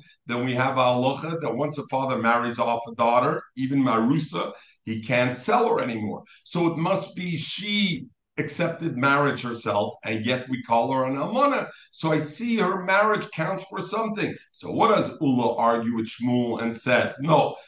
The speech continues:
a kedusha ketana is like it's nothing, lav klumi." We see it is something. So Gemara, Amar Rav Amar Rav Yitzchak,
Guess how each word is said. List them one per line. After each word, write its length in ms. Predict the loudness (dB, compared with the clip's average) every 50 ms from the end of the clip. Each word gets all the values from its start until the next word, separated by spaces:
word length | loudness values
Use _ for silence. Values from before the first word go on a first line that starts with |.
| _ _
a 80 | -6 -6
kedusha 640 | -4 -4 -4 -4 -2 -2 -4 -4 -4 -6 -6 -8
ketana 420 | -8 -4 -2 0 0 0 0 -2 -4
is 140 | -4 -6 -4
like 220 | -6 -6 -6 -6
it's 200 | -8 -10 -6 -2
nothing, 520 | 0 2 2 2 2 0 -2 -4 -4 -4
lav 260 | -2 0 0 0 0 -4 -10 -10
klumi." 520 | -8 -6 -6 -4 -2 0 0 0 -2 -4 -8 -14 _ _
We 120 | -4 -4
see 240 | -4 -4 -4 -4 -2
it 100 | -2 0
is 240 | 2 0 0 0 0
something. 460 | -4 -4 -4 -4 -8 -10 -12 -12 -12 -14 _ _ _ _
So 140 | _ -20 -18
Gemara, 320 | -10 -6 -4 -4 -2 -2 -4
Amar 200 | -2 -2 -4 -2
Rav 60 | -2
Amar 460 | -4 -4 -4 -4 -6 -6 -6 -6 -4
Rav 240 | -4 -4 -4 -4 -6
Yitzchak, 340 | -6 -8 -8 -10 -12 -12